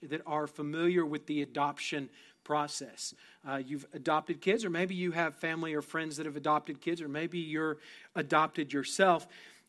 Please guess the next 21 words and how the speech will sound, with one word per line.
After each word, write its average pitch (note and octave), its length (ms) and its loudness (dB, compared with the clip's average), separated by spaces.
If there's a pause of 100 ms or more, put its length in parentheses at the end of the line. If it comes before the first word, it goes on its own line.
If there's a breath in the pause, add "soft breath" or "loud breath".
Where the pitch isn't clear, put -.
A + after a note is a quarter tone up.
Uh, E3+ 280 6
and G3 60 4
I C4+ 120 8
know D#4+ 180 6
a C4 60 6
little A3 240 8
bit F3 360 6
about E3+ 480 6
adoption. E3 640 2 (440 soft breath)
I G3+ 100 10
know A3+ 140 8
this, - 520 4 (320 soft breath)
that F#3+ 100 8
an G3+ 100 4
adopted F#3+ 560 6
child, F#3 360 6
when E3 100 -2
you G#3 100 0
adopt F3+ 320 2
a E3 60 -4
child, E3+ 320 -2